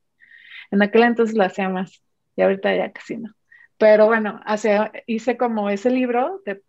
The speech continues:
de pop-up en mi trabajo final, y venía con un C D interactivo en Flash. Entonces, este, cuando eso yo lo mostraba,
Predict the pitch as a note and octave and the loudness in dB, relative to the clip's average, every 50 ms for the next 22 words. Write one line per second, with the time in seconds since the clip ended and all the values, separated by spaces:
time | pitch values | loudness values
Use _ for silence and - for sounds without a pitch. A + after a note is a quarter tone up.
0 | _ _ _ - F#3+ F#3+ F3+ F#3 - G3+ G3 G3 G3+ G#3 B3+ A#3 - _ _ _ | _ _ _ -10 -10 -8 -8 -6 -6 -8 -6 -4 -4 -4 -4 -4 -10 _ _ _
1 | - G#3+ G3 G3 F#3+ F#3+ - F#3+ F#3+ G3 - G3+ - - A3 G#3 G#3 G#3 A3 B3+ | -8 -6 -4 -4 -4 -2 0 0 0 0 -2 -6 -6 -4 0 2 2 2 0 0
2 | - _ _ _ _ A#3+ B3+ C#4 C#4+ C#4+ D4 C#4 B3+ B3+ B3 A#3+ A#3+ B3+ B3 A#3+ | -4 _ _ _ _ -4 0 0 2 4 2 2 2 0 0 0 0 0 0 -2
3 | G#3+ G#3 G#3 G#3 G3+ G#3 - A3+ G#3+ G3 G#3 G#3+ G#3 G#3 G#3 G#3 F#3+ G3 F#3+ - | -2 -2 -2 -4 -4 -6 -6 -8 -6 -4 -4 -2 -4 -4 -4 -2 -4 -4 -4 -6
4 | _ G#3+ G#3 G3 G3 G#3+ D4 - _ _ _ _ _ _ _ _ _ _ _ _ | _ -6 -4 -2 -2 -2 -4 -6 _ _ _ _ _ _ _ _ _ _ _ _
5 | _ _ _ _ _ _ _ _ _ _ - A3 G3+ G3 G3 - G#3 F#3+ F#3 F#3+ | _ _ _ _ _ _ _ _ _ _ -2 -2 -2 -2 -2 0 2 2 2 2
6 | G3+ - - - - _ _ _ _ _ _ _ _ _ - G#3 G#3 G#3 G#3+ A3 | 0 -4 -10 -12 -14 _ _ _ _ _ _ _ _ _ -4 -2 -2 0 0 0
7 | G#3+ G#3+ G3+ - A3+ A3 A3 G#3+ G#3+ - - _ _ - G#3 G3+ G#3 G3+ - - | -2 -2 -2 -2 0 0 0 -2 -4 -8 -16 _ _ -6 -4 -4 -4 -6 -10 -14
8 | _ - G3+ G3 G3 G3 G3 F#3+ F#3+ - A3 A3 A3 G#3+ A3 A3 A3 G#3+ B3+ B3+ | _ -6 -4 -2 -2 -2 -2 -4 -4 -2 -2 -2 0 0 -2 -2 -2 -2 -2 -2
9 | C4 B3+ C4 C4 C4 B3+ A#3+ A#3 _ - B3 B3 A#3+ A#3 A#3 A#3 A#3 A#3+ B3 | -2 -2 -2 -4 -6 -6 -10 -10 _ -4 -4 -2 -2 -2 -4 -6 -8 -8 -10